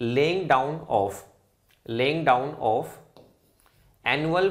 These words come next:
financial statement।" बजट का जो एक्चुअल में नाम है वो हमारे पास क्या है? एनुअल फाइनेंशियल स्टेटमेंट है। अब आपके माइंड में डाउट होगा कि सर जब हम बजट बना रहे हैं, सपोज करो हम बजट रिप्रेजेंट करना चाहते हैं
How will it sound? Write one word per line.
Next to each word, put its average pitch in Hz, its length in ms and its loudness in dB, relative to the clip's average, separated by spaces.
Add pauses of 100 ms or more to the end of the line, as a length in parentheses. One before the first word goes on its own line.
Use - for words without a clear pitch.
financial 139 580 0
statement।" 117 500 -2 (840)
बजट 143 320 2
का 220 80 4
जो 202 400 0
एक्चुअल 180 340 0
में 175 380 -6 (440)
नाम 139 320 2
है 123 160 -4
वो 113 200 0
हमारे 165 300 2
पास 160 240 2
क्या 147 120 0
है? 165 340 -6
एनुअल 143 280 2
फाइनेंशियल 123 440 -6
स्टेटमेंट 101 360 -4
है। 90 180 -10 (1120)
अब 160 140 4
आपके 156 320 4
माइंड 196 240 -2
में 202 100 -2
डाउट 170 220 4
होगा 147 200 0 (140)
कि 165 80 -2
सर 190 320 0 (200)
जब 147 140 4
हम 180 180 -2
बजट 165 380 0 (240)
बना 131 280 2
रहे 135 120 0
हैं, 107 100 -4
सपोज 160 300 0
करो 160 160 -2
हम 160 220 -4
बजट 143 360 0 (360)
रिप्रेजेंट 151 480 0
करना 156 220 0
चाहते 123 300 0
हैं 143 380 -10